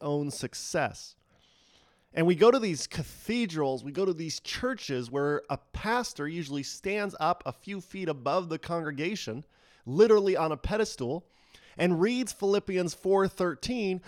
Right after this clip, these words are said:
looking at you and saying, "You can be a success story, much like Paul, because of the faith that Paul had." But what churches rarely, if ever, talk about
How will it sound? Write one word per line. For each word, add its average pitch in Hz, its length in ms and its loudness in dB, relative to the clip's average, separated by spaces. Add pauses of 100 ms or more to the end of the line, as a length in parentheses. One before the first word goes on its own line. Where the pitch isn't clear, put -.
(140)
looking 208 380 0
at - 180 -4
you 220 160 -2
and 185 120 -4
saying, 190 340 -4
"You 214 200 -4
can 202 260 -6
be 196 180 -2
a 185 60 2
success - 520 -2
story, 165 340 -2
much 170 280 -4
like 160 280 -2
Paul, 190 560 6 (400)
because 196 380 2
of 185 80 0
the 165 100 2
faith - 480 0 (200)
that 180 180 2
Paul 170 300 6
had." 190 480 4 (1500)
But 240 120 2
what 240 100 8
churches 254 400 -2
rarely, 233 440 2
if 185 100 0
ever, 214 240 0
talk 339 360 -2
about 131 460 2